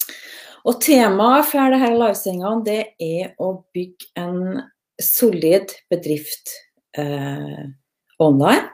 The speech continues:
Og det å bygge en solid bedrift generelt. Og jeg har holdt, eh, noen livesendinger nå i, eh,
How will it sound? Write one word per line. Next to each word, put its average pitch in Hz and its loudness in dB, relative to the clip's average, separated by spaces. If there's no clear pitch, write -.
Og 196 6
det 170 8
å 170 6
bygge 156 0
en 160 -2
solid 139 -2
bedrift 147 -6
generelt. 147 -6
Og 175 4
jeg 196 4
har - -10
holdt, - 0
eh, 233 6
noen 226 4
livesendinger 196 2
nå 233 2
i, 180 0
eh, 190 0